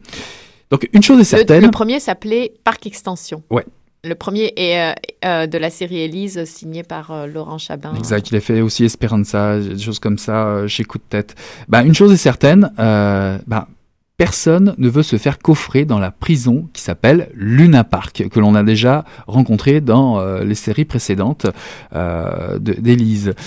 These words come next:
Speaker 1: Euh, Élise qui a été i-, initiée au départ, euh, par Michel Vézina, le directeur de la, de la collection chez Coup de Tête. Donc, plutôt crever dans les mines du radium que d'être à Luna Park. Rien ne peut prouver son existence réelle à cette prison,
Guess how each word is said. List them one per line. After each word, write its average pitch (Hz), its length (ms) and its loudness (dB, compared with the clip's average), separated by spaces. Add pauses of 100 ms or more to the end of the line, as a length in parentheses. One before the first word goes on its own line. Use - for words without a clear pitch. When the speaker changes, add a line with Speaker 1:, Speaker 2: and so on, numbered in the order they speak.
(300)
Speaker 1:
Euh, 95 360 4
Élise 131 280 2
qui - 80 0
a - 20 4
été 135 320 2
i-, 113 300 0
initiée 123 360 -2
au 131 40 0
départ, 117 460 0
euh, 95 140 -2
par 101 160 -2
Michel 110 240 0
Vézina, 110 440 0
le 104 80 0
directeur 110 340 -4
de 104 60 0
la, 101 100 -2
de 101 180 -6
la 101 120 -2
collection 110 360 -2
chez 175 180 0
Coup - 120 -6
de 123 60 -4
Tête. - 360 -4 (460)
Donc, 165 280 4
plutôt 226 340 6
crever 180 520 6
dans 151 160 4
les 135 120 6
mines 220 180 8
du 135 140 2
radium 160 500 4 (140)
que 202 240 4
d'être 151 420 0
à 113 140 0
Luna 135 260 4
Park. - 420 -4
Rien 170 540 2
ne 135 220 2
peut 135 200 2
prouver 139 480 4 (300)
son 117 240 2
existence 117 560 0
réelle 104 380 0
à - 20 2
cette 175 160 -4
prison, 170 380 2